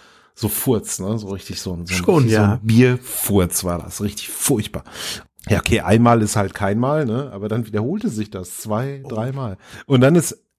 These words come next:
Speaker 1: einer weg, dann ist er weg und die Frau stand nur noch da, ne. Und dann haben wir beide so gesagt, „Jetzt wissen wir's,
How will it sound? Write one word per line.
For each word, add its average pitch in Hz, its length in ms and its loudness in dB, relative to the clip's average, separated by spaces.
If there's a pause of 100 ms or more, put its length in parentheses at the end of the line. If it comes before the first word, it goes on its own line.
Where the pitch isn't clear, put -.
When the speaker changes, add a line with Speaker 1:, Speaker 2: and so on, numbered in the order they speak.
(140)
Speaker 1:
einer 143 340 6
weg, 240 380 0
dann 127 160 2
ist 131 120 -2
er 139 240 4
weg 285 220 2
und 151 80 -4
die 165 60 0
Frau 131 220 4
stand 107 200 0
nur 98 100 0
noch 95 140 -2
da, 87 240 -4
ne. 135 200 0 (600)
Und 110 120 0
dann 123 140 6
haben 156 140 0
wir 151 100 2 (180)
beide 127 180 0
so 123 80 -4
gesagt, 113 160 -2
„Jetzt 135 180 2
wissen 123 260 2
wir's, - 300 -8